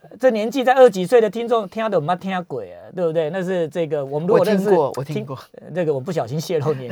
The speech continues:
Speaker 1: 纪啊，
Speaker 2: <laughs>
Speaker 1: 这个，不过凤青比我年轻很多很多很多。那个，这个，那，那这个，这个我们，我们可以看到，就是说这个，实际上他跟河野之间哈，有人用所谓的什么亲中啊、亲台啊，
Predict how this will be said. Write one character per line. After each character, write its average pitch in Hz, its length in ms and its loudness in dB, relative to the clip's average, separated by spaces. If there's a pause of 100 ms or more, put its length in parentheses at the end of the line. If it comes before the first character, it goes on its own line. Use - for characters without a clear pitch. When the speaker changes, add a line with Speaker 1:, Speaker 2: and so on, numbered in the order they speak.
Speaker 1:
纪 143 160 -6
啊， 131 160 -8
Speaker 2:
<laughs> 131 40 -12
Speaker 1:
这 143 140 -6
个， 143 100 -6
不 139 60 -10
过 175 120 2
凤 185 180 -2
青 185 100 -2
比 180 100 2
我 147 60 4
年 131 160 -8
轻 151 140 -8
很 127 160 -12
多 131 160 -8
很 107 120 -12
多 120 140 -12
很 101 120 -16
多。 101 200 -16 (240)
那 151 120 -2
个， 131 180 -8
这 135 180 -8
个， 123 180 -8
那， 165 220 -2 (420)
那 185 320 4
这 180 200 -2
个， 156 260 0
这 170 160 -6
个 160 160 -2
我 147 160 -4
们， 208 220 -6 (280)
我 165 100 -4
们 202 100 -6
可 269 80 0
以 208 60 0
看 226 200 -2
到， 202 140 2
就 190 120 -2
是 190 60 -4
说 190 540 -2
这 180 260 -4
个， 143 360 -4
实 - 60 -14
际 269 60 -4
上 254 120 -2
他 254 160 -2
跟 269 200 0
河 190 200 -4
野 220 180 -2
之 165 160 -12
间 160 260 -4
哈， 143 120 -6
有 143 140 -2
人 180 160 -4
用 247 160 -4
所 143 120 -8
谓 175 140 -4
的 143 160 -6
什 135 120 -16
么 127 100 -14
亲 170 280 -8
中 156 220 -4
啊、 135 220 -10 (360)
亲 185 260 -6
台 127 280 -8
啊， 131 200 -10